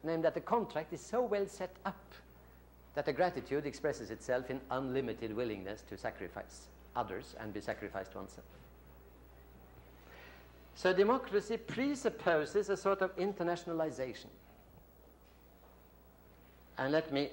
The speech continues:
add here a number of points, but here perhaps emphasize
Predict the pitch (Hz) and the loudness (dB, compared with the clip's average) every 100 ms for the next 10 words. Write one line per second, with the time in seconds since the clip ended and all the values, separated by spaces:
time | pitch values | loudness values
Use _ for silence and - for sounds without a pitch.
0 | - 139 147 - 123 101 - - - - | 0 2 2 -2 -6 -4 -6 -12 -20 -20
1 | - - - - - - - - - - | -20 -20 -20 -20 -20 -20 -20 -20 -20 -20
2 | - - - - 143 131 151 147 107 104 | -20 -18 -18 -4 0 2 2 2 2 0
3 | 156 185 - - - - - - - - | -2 -4 -6 -12 -14 -18 -20 -20 -20 -20
4 | - - - 147 - - 208 214 208 190 | -20 -8 0 0 0 -2 6 6 6 0
5 | 180 180 - - - 202 - 123 113 143 | 0 0 -2 -4 0 0 -2 -6 -4 0
6 | 160 185 | 2 0